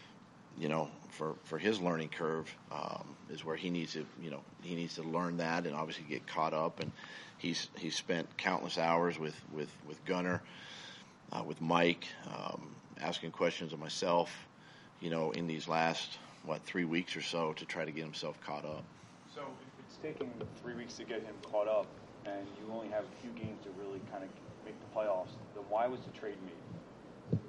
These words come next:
Speaker 1: Because it added value to our football team, and, and we're gonna cont-, listen, we didn't have enough touches in the game Sunday. There wasn't enough snaps. We, we didn't stay on the field enough. We didn't convert third downs. I mean, it has nothing to do with players.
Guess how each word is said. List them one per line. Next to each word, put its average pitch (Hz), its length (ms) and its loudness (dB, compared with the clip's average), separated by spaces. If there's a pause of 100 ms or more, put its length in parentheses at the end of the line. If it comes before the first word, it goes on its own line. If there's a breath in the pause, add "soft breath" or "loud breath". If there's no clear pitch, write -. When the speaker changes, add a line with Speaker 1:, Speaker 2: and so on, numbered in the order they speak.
(140)
Speaker 1:
Because 90 240 6
it 87 60 4 (200)
added 90 280 6
value 87 320 8
to 85 160 2
our 76 80 6
football 85 360 6
team, 78 340 -2
and, 76 160 -4
and 80 220 -2
we're 80 140 -2
gonna 80 160 2
cont-, - 320 -8
listen, 92 180 0
we 98 100 0
didn't 117 140 2
have 85 120 4
enough 82 240 -4
touches - 440 -4
in 76 80 -8
the 76 80 -8
game 82 260 -2
Sunday. 71 300 -8 (320)
There 101 80 -2
wasn't 90 340 0
enough 85 240 0
snaps. - 720 -2
We, 92 240 -2
we 90 140 -2
didn't 92 200 2
stay 87 200 0
on 78 140 0
the 65 60 -10
field 85 420 -2
enough. - 320 -10 (500 loud breath)
We 98 100 2
didn't 98 180 0
convert 78 340 -2
third 76 260 -6
downs. 76 480 -2
I 76 80 -10
mean, 80 120 -6
it - 1120 -12
has - 100 2
nothing 87 200 4
to - 20 -2
do 85 60 4
with - 120 -2
players. - 520 2